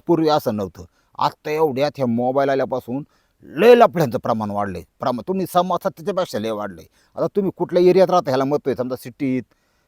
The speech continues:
किंवा ग्रामीणला किंवा शहरी, निमशहरी, ब-, बरेच प्रकार असतो. ग्रामीण भाग खरं पाहिलं तर अजूनही बऱ्यापैकी इतकं काय अति होत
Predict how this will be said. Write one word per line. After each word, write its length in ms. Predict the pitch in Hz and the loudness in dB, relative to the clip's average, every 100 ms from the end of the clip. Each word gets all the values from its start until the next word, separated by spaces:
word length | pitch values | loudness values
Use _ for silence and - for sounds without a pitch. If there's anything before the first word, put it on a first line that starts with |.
| _ 120 | _ -4
किंवा 300 | 120 117 107 | -2 0 0
ग्रामीणला 640 | 92 139 131 123 120 113 | 2 2 2 0 0 0
किंवा 300 | 110 127 120 110 | -2 -2 -2 -2
शहरी, 440 | - 190 113 123 127 | 2 4 4 2 -2
निमशहरी, 600 | 147 139 - 127 113 110 | -2 -4 0 0 -2 -8
ब-, 240 | - 233 214 | -6 -2 2
बरेच 200 | 247 220 | 2 2
प्रकार 320 | 180 147 120 | -4 -6 -4
असतो. 300 | 117 - 82 _ _ _ _ - | -6 -10 -20 _ _ _ _ -2
ग्रामीण 380 | 135 151 151 | 0 0 -4
भाग 180 | 143 143 - _ _ - | -4 -4 -8 _ _ -2
खरं 220 | 139 147 | 0 2
पाहिलं 220 | 156 131 | 0 -2
तर 100 | 107 | 2
अजूनही 300 | 160 156 156 | 2 2 2
बऱ्यापैकी 720 | 131 190 202 165 - 190 170 | 6 8 6 -2 -8 -4 -2
इतकं 280 | 202 - 214 | 0 2 4
काय 160 | 180 | 4
अति 260 | 160 135 156 | 2 0 -2
होत 140 | 98 | -2